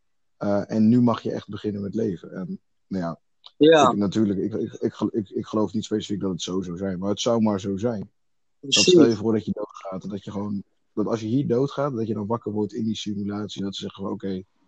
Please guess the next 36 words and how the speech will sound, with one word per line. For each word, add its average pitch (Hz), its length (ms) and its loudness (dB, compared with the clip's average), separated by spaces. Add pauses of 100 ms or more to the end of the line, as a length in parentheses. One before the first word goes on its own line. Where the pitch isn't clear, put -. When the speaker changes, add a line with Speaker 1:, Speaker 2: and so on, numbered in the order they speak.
(120)
Speaker 1:
dit 107 160 -2
was 107 160 0
eigenlijk 104 340 -2
een 101 80 -10
test, 101 300 -2
en 98 60 -2
dat 98 100 0
je 98 80 -4
eigenlijk 98 300 -4
maar 98 120 -4
gewoon 101 160 -4
een 104 80 -4
kwartier 107 400 -2
lang 98 280 -4 (380)
bijvoorbeeld 101 400 0
gewoon 104 140 -2
in, 107 220 0
a-, 101 180 0
aan 104 180 -4
kabels 98 400 -2
hebt 92 140 -8
gelegen. 92 540 -6 (540)
En 110 100 0
dat 107 80 4
het 110 120 2
voor 123 120 2
jou 107 120 6
gewoon 104 180 -2
als 101 100 -4
een 92 100 -6
heel 101 140 -2
leven 104 320 0
heeft 90 140 -6
gevo-, - 320 -14
eh, 92 180 -12
geduurd, 87 480 -10